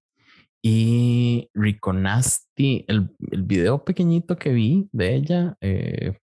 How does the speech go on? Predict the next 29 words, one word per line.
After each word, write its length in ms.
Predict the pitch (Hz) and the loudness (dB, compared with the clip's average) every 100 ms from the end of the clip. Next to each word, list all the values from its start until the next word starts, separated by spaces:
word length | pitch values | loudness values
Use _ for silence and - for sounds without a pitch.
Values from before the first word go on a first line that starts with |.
| _ | _
me 140 | - 104 | -2 -2
pareció 320 | 87 80 95 | -2 -4 -2
como 380 | 123 123 - - | 0 0 -4 -6
un 180 | 107 101 | -6 -2
poco, 600 | 113 - 135 107 104 _ _ - - - - | -4 -2 -2 0 -2 _ _ -20 -20 -10 -2
un 100 | 104 | 0
poco 300 | 110 - 120 | 0 -2 -2
eso 180 | 120 - | -2 -2
que 60 | 123 | -2
nos 160 | 98 | 0
dio 180 | 95 104 | 0 2
Ivy. 400 | 113 143 170 - _ _ _ _ _ _ | 4 4 2 -2 _ _ _ _ _ _
Entonces, 580 | 117 98 98 110 110 - - - | -2 0 0 0 -2 -6 -18 -4
como 160 | 104 101 | -2 0
que 100 | 98 | 0
no 100 | 101 | 0
es 80 | |
un 100 | 120 | 0
persona-, 420 | 120 135 127 104 - | -2 0 0 0 0
un 380 | 104 101 104 98 - _ _ - | 0 2 2 -2 -6 _ _ -8
character 500 | 117 120 - 131 - - | -6 -6 -4 -4 -6 -4
tan 240 | 95 98 | -2 -2
fuerte, 520 | - 117 107 - 95 | -4 -2 -2 -2 -10
creo. 300 | - 101 95 _ _ _ _ _ _ _ _ - | -6 -4 -4 _ _ _ _ _ _ _ _ -2
Eh, 340 | 104 92 90 82 73 90 _ _ - | 0 2 0 -2 -4 -8 _ _ -10
ahora, 480 | 95 98 101 - - _ _ _ - | -4 -2 -2 -6 -12 _ _ _ -4
de, 440 | 101 90 87 - - | -2 0 -2 -4 -8
de 380 | - 95 95 104 | -6 -2 0 -2
bien, 680 | 101 101 101 104 143 143 | 0 0 2 2 2 0